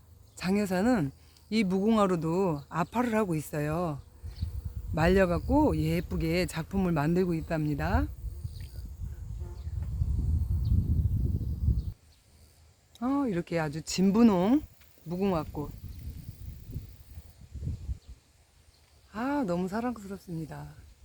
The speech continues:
자, 오늘도 시원하게,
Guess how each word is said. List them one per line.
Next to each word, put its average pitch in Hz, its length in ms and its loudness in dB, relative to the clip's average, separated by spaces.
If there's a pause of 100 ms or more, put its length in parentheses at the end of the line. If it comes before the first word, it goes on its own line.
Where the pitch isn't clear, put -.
(1400)
자, - 100 -6 (640)
오늘도 208 300 -2
시원하게, 196 960 0